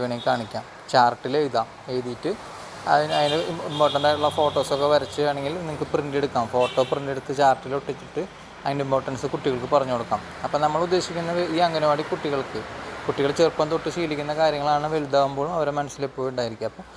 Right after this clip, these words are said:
അവർക്ക് ഒരു കുടുംബത്തിൻ്റെ ഇമ്പോർട്ടൻസ് പറഞ്ഞു കൊടുക്കുമ്പോൾ അവർക്ക് എളുപ്പത്തിൽ മനസ്സിലാവുന്ന രീതിയിൽ ചാർട്ടിൽ വരയ്ക്കുക, അല്ലെങ്കിൽ ഇപ്പോൾ നമ്മൾ ഫോട്ടോ എടുത്ത് ഒട്ടിക്കുക, അങ്ങനെ നിങ്ങൾക്ക് എന്തൊക്കെ രീതിയിൽ ചെയ്യാൻ പറ്റുമോ ആ രീതിയിലൊക്കെ, ഇപ്പോൾ ചെറിയ ചെറിയ നാടകം പോലെ നിങ്ങൾക്ക് അഭിനയിച്ച് കാണിച്ചു കൊടുക്കാം.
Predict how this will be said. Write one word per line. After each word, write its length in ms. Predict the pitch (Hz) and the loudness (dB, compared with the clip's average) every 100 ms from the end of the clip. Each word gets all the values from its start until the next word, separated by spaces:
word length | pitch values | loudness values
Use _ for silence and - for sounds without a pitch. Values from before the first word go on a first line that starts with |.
| - - - | -20 -6 0
അവർക്ക് 300 | 123 123 - 165 | 0 0 -2 0
ഒരു 120 | 180 208 - - 139 - - | 0 -2 -8 -18 -18 -10 -4
കുടുംബത്തിൻ്റെ 480 | 139 135 131 135 151 | -2 -2 -4 -4 -4
ഇമ്പോർട്ടൻസ് 460 | 147 131 131 117 135 | -4 -4 -6 -8 -2
പറഞ്ഞു 240 | 151 139 135 | 0 0 -2
കൊടുക്കുമ്പോൾ 340 | 135 127 127 131 | -4 -4 -2 0
അവർക്ക് 220 | 127 147 | 0 0
എളുപ്പത്തിൽ 340 | 139 135 131 139 156 | -2 -2 -6 -4 -4
മനസ്സിലാവുന്ന 640 | 151 - 139 135 135 143 143 | -6 0 4 4 4 -2 -6
രീതിയിൽ 280 | 139 127 131 180 - - - | -4 -4 -4 -6 -14 -20 -2
ചാർട്ടിൽ 360 | 131 117 - 120 135 | 2 2 0 -4 -4
വരയ്ക്കുക, 300 | 123 - 123 | -4 -4 -4
അല്ലെങ്കിൽ 240 | 117 120 | -4 -8
ഇപ്പോൾ 160 | 120 127 123 | -4 -4 -4
നമ്മൾ 160 | 127 123 - | -6 -8 -2
ഫോട്ടോ 180 | 123 - | -2 -2
എടുത്ത് 160 | 120 127 | -4 -4
ഒട്ടിക്കുക, 320 | 123 120 - 123 | -4 -8 -6 -4
അങ്ങനെ 160 | 123 131 | -2 -4
നിങ്ങൾക്ക് 240 | 135 147 165 | -4 -2 0
എന്തൊക്കെ 260 | 151 147 156 | 0 -2 -2
രീതിയിൽ 220 | 151 143 135 | -2 -4 -4
ചെയ്യാൻ 160 | 147 135 | -4 -4
പറ്റുമോ 200 | 123 127 135 | -4 0 2
ആ 20 | 127 135 | 0 -2
രീതിയിലൊക്കെ, 420 | 127 123 - 160 - - - | -6 -8 -8 -10 -10 -20 -14
ഇപ്പോൾ 120 | - 127 | -8 0
ചെറിയ 160 | 135 131 | 2 2
ചെറിയ 140 | 131 135 | 0 2
നാടകം 320 | 135 123 120 127 | 4 4 2 0
പോലെ 120 | 131 127 | -2 -2
നിങ്ങൾക്ക് 200 | 127 131 | -2 -2
അഭിനയിച്ച് 320 | 123 120 113 127 | -2 -6 -4 -4
കാണിച്ചു 260 | 123 120 127 | -4 -4 -4
കൊടുക്കാം. 260 | 113 113 | -4 -4